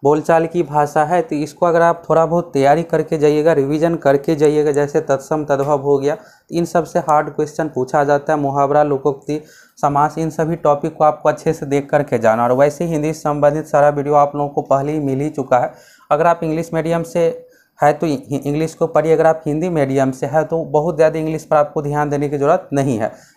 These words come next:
इसमें दो तीन ट्रांसलेशन भी पूछा जाएगा और आप आसानी से बना लीजिएगा। ये है दोस्तों कि आपको यहाँ पर ये है कि सत्तर प्लस स्कोर करना है, ये नहीं कि अस्सी पचासी लाना है। यहाँ पर आपको कट ऑफ से ही तो अधिक मार्क्स लाना है। अगर आप अस्सी भी लाइएगा तो भी आपको वही पोस्ट मिलेगा, क्योंकि मेरिट तो इस पर बनना ही नहीं है।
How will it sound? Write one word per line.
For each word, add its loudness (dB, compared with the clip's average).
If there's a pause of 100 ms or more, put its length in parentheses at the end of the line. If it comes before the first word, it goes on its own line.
इसमें -4
दो 2
तीन -2
ट्रांसलेशन 0
भी -4
पूछा 0
जाएगा 2
और 4
आप 2
आसानी -2
से -4
बना 2
लीजिएगा। -2 (440)
ये 0
है 2
दोस्तों 0
कि 0
आपको 2
यहाँ 0
पर 0
ये -2
है 4
कि -6
सत्तर 0
प्लस 2
स्कोर 0
करना 0
है, -2
ये -2
नहीं -2
कि -2
अस्सी 0
पचासी 0
लाना 2
है। -8 (360)
यहाँ 2
पर 0
आपको 0
कट 2
ऑफ 0
से -6
ही -2
तो 0
अधिक -2
मार्क्स 0
लाना 2
है। 0
अगर 4
आप 2
अस्सी 0
भी -2
लाइएगा 2
तो 2
भी 0
आपको 0
वही 4
पोस्ट 2
मिलेगा, 0
क्योंकि -6
मेरिट 0
तो -2
इस -8
पर -2
बनना -2
ही -4
नहीं -2
है। -6